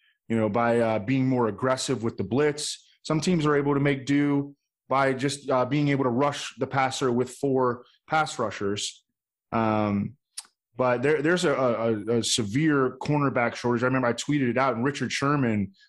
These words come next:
like, chimed in. He was like, "I agree." You know, he was like, "The, the, you know, the, the, the state of the position has kind of changed." I don't know if, if that's because if they, you know, they started a couple of years ago to move all those athletes, uh, to wide receiver more, or,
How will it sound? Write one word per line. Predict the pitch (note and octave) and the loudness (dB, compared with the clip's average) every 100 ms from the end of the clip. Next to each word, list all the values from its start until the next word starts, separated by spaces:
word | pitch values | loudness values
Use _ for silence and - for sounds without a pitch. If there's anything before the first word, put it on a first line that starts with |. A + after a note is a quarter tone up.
| - | -4
like, | A2 | -4
chimed | - C3 B2+ | 0 0 2
in. | B2 | 2
He | A#2+ | 0
was | A#2+ | 0
like, | A#2 | 0
"I | A#2+ A#2+ | 2 0
agree." | A2+ C3+ C#3+ F#2 - _ _ | 0 0 -2 -4 -12 _ _
You | - | -4
know, | A2+ | -2
he | |
was | A#2 | 0
like, | A#2+ - | 0 0
"The, | A2+ G#2 | -2 -2
the, | - B2 | -2 -2
you | B2 | 0
know, | A2+ | 2
the, | A#2 A2 G#2 - _ | 2 0 -2 -14 _
the, | A#2+ A2+ A2 A2 - | -2 0 0 -4 -4
the | A2+ A2 G#2+ G2+ G#2 A#2+ - | 0 2 2 0 -4 -12 -2
state | - E3 F3+ | 0 2 2
of | |
the | D3+ | 0
position | C#3 A2+ C#3+ - A#2+ | -2 -2 -2 0 0
has | A#2 | -2
kind | - B2+ | -2 -2
of | G2+ | -2
changed." | - - E3+ C#3+ B2 A#2+ - - - C3+ | -4 0 2 2 2 -2 -6 -18 -6 0
I | |
don't | D3 | 2
know | C#3+ C3+ | 2 0
if, | C3 | -2
if | A#2+ | -2
that's | B2 A#2+ | -2 -2
because | A#2+ B2+ A#2 G#2+ - _ _ | -4 -2 -2 -2 -12 _ _
if | A#2+ A#2+ | -4 -4
they, | - A2+ | -2 0
you | A2+ | 2
know, | A2+ | 0
they | A2+ | 0
started | A2 C3 B2+ B2 A#2 | 0 0 2 2 0
a | A2+ A2 | 0 -2
couple | C3+ A#2+ | -2 0
of | A#2 | 0
years | B2 | 0
ago | A#2+ A#2 | 0 0
to | A2+ G2+ G2 _ _ _ _ | 0 -2 -6 _ _ _ _
move | A#2 C#3+ C3 | -2 0 2
all | C3 | 2
those | C3 B2 | 2 0
athletes, | C3 B2+ B2+ C3 B2 - | 2 0 0 -2 -2 -4
uh, | A2 A2+ | -2 0
to | G#2+ A2+ G#2+ | 0 0 0
wide | G2+ A2+ A2 | 0 0 0
receiver | G2 - F3+ E3+ D#3 | -2 -2 0 0 0
more, | D3 D3+ D3 C#3+ C#3+ | 2 2 2 2 2
or, | A#2 G#2+ G#2 | 2 0 -4